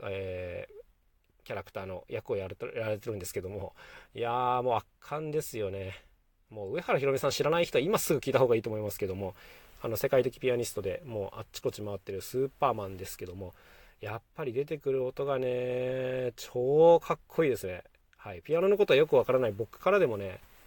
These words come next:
まあ、圧倒的な存在感を感じることができます。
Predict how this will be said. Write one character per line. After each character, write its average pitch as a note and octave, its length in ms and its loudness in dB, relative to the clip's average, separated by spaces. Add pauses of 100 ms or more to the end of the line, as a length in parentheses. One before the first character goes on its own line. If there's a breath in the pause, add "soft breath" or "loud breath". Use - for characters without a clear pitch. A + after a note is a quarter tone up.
(120)
ま G2+ 100 -6
あ、 A2 40 -2
圧 A2+ 100 -8 (160)
倒 D#3+ 140 2
的 D#3+ 120 -6
な E3 80 2
存 D#3 180 0
在 C#3+ 160 6
感 G#2 120 -2
を G2 100 -8
感 G#2+ 180 -6
じ G2+ 80 -4
る G#2 80 -4
こ G2+ 100 -4
と G#2+ 80 -4
が G2 80 -2
で F2+ 80 -10
き G2 120 -10
ま F#2+ 100 -6
す。 - 180 -8